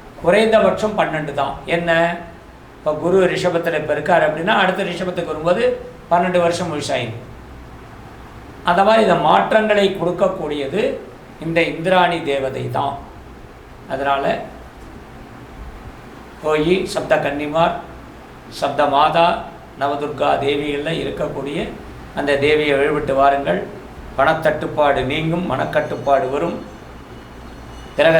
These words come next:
சங்கடம் நீங்கும், மனைவியினால வரக்கூடிய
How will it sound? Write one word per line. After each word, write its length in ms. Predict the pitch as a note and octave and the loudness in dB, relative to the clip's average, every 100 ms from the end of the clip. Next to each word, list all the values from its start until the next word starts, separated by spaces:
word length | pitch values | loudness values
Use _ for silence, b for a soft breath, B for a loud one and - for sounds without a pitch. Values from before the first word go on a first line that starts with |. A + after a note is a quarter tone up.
| D3+ | 2
சங்கடம் 380 | D3+ D#3 D3 C#3 C#3 | 2 2 2 2 -2
நீங்கும், 360 | D#3+ D#3+ E3+ G#3+ - - - - - - - - - - B2+ | -2 0 -2 -4 -10 -16 -16 -16 -18 -18 -18 -16 -16 -6 2
மனைவியினால 680 | D3 F3+ G#3 G#3+ G#3 G3+ G3+ G3+ | 4 6 6 6 6 6 6 6
வரக்கூடிய 400 | F#3 F3+ F3+ E3 | 6 4 0 -4